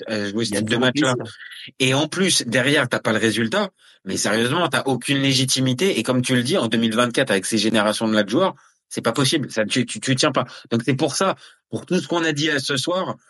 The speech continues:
Speaker 1: même si les Nigérians étaient quand même peut-être un gros morceau,
Speaker 2: Au-dessus, ouais.
Speaker 1: franchement,
Speaker 2: Plus fort, ouais.
Speaker 1: euh, il y avait, il y avait matière à vraiment proposer autre chose, à,
Speaker 2: Te,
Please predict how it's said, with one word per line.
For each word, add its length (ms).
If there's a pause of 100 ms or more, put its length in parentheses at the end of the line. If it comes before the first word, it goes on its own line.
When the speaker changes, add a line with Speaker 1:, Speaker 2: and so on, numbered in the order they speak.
(220)
Speaker 1:
même 180
si 160
les 160
Nigérians 480
étaient 240
quand 140
même 180
peut-être 320
un 80
gros 220
morceau, 420
Speaker 2:
Au-dessus, 580
ouais. 80
Speaker 1:
franchement, 360
Speaker 2:
Plus 160
fort, 220
ouais. 80
Speaker 1:
euh, 560
il 120
y 60
avait, 180
il 100
y 60
avait 200
matière 460
à 120
vraiment 480
proposer 400
autre 280
chose, 380
à, 120
Speaker 2:
Te, 100